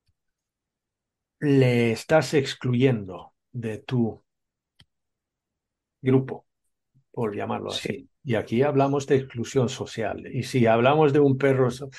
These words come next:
Speaker 1: un <laughs> ser social
Speaker 2: Un
Speaker 1: y
Speaker 2: animal
Speaker 1: gregario,
Speaker 2: social.
Speaker 1: y tú no lo incluyes.
Speaker 2: Y eso puede ser muy duro, porque podemos entrar en, en el dolor social.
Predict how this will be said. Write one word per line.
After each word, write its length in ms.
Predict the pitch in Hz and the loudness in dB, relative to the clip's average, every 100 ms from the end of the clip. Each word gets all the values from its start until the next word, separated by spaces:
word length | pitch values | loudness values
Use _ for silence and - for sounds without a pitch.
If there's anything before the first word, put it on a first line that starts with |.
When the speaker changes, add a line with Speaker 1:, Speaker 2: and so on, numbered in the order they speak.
| - - | -10 2
Speaker 1:
un 160 | 151 | 2
<laughs> 320 | 127 131 - - | 4 0 -4 -2
ser 280 | 170 156 | 4 4
social 420 | - 135 135 147 135 | 6 2 4 4 6
Speaker 2:
Un 40 | |
Speaker 1:
y 100 | 131 | 6
Speaker 2:
animal 120 | 123 - | 4 0
Speaker 1:
gregario, 300 | 131 127 120 | -4 0 0
Speaker 2:
social. 120 | 120 | 0
Speaker 1:
y 40 | 123 | 2
tú 160 | 147 | 2
no 140 | 151 175 | 2 2
lo 120 | 185 | 4
incluyes. 800 | 165 127 131 196 220 120 - - _ _ _ _ _ _ | 4 2 4 6 6 4 -2 -12 _ _ _ _ _ _
Speaker 2:
Y 240 | 143 131 | 2 6
eso 240 | 131 156 147 | 6 6 6
puede 220 | 143 - | 6 6
ser 180 | - 147 | 4 2
muy 160 | 131 120 | 2 2
duro, 400 | 190 123 104 _ _ _ - | 4 2 -2 _ _ _ -10
porque 300 | 127 - 131 | -6 -2 0
podemos 600 | 127 123 135 156 151 139 | 2 2 2 2 0 -2
entrar 380 | 127 131 131 165 | -4 0 0 0
en, 280 | 147 127 - | -2 -6 -8
en 160 | 123 | -6
el 120 | 120 | -4
dolor 260 | 117 117 123 | 0 2 2
social. 460 | - - 160 - | 0 0 0 0